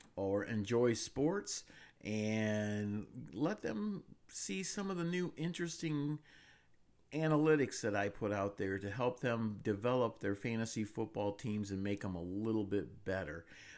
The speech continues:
Um, just a quick announcement. We're gonna start out next week. Uh, we're gonna break our show up. We're gonna have three episodes. Don't Look Back, which will be on Monday. That is gonna be a review of the top players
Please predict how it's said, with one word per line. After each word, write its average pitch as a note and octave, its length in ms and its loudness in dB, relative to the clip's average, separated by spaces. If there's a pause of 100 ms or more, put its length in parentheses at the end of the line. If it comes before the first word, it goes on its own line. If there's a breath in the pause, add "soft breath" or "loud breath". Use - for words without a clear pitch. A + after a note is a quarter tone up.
(120)
Um, B2+ 320 2
just - 180 -4
a D#3+ 60 2
quick D4 220 0
announcement. G3+ 680 0
We're C#3+ 120 4
gonna C#3+ 160 8
start D3+ 280 4
out C#3+ 220 4
next C3+ 380 2
week. D#3 340 0 (320 loud breath)
Uh, G2 220 2
we're A2 100 2
gonna A#2+ 140 0
break A2+ 320 2
our A2 100 4
show A#2+ 320 2
up. C3 220 0
We're G2+ 60 -2
gonna G#2+ 120 2
have G2 160 0
three B2+ 320 0
episodes. A2+ 680 2 (300 loud breath)
Don't B2 280 6
Look B2+ 240 0
Back, B2+ 320 4
which A2 160 -2
will G#2+ 80 0
be A2 180 4
on G2 160 4
Monday. C3+ 400 4
That A2+ 220 2
is A#2 160 2
gonna A2 180 2
be G#2 140 2
a G#2 60 6
review A2 360 4
of G#2+ 60 2
the G2 80 2
top B2 340 -2
players A2 540 2